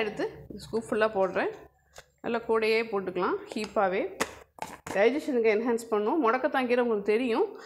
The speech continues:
இந்த பக்கவாதம், முடக்குவாதம்னு சொல்லுவாங்க இல்லையா, மூட்டு வலி, இடுப்பு வலி, காய்கள் ந-, ரொம்ப நல்லது இது. இங்க பாருங்க, மிளகு நானும் பொடிச்சு வச்சிருக்கேன். நீங்க வந்து முழுசா இருந்தா தட்டி வச்சுக்கோங்க,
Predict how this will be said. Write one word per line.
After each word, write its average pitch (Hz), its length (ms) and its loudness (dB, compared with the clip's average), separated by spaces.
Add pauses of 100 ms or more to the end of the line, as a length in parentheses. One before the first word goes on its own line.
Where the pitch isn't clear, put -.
இந்த 220 180 -4
பக்கவாதம், 214 580 4
முடக்குவாதம்னு 208 600 2
சொல்லுவாங்க 202 340 2
இல்லையா, 202 220 2
மூட்டு 220 240 2
வலி, 202 180 2 (120)
இடுப்பு 214 260 -2
வலி, 202 180 0
காய்கள் 196 400 2
ந-, 190 120 2
ரொம்ப 247 240 0
நல்லது 202 340 2
இது. 226 120 0 (1200)
இங்க 202 180 -4
பாருங்க, 247 240 0 (240)
மிளகு 269 360 2 (120)
நானும் 269 340 2
பொடிச்சு 285 300 0
வச்சிருக்கேன். 233 440 0 (500)
நீங்க 240 220 2
வந்து 302 200 2
முழுசா 302 260 2
இருந்தா 277 220 4
தட்டி 220 240 2
வச்சுக்கோங்க, 202 460 2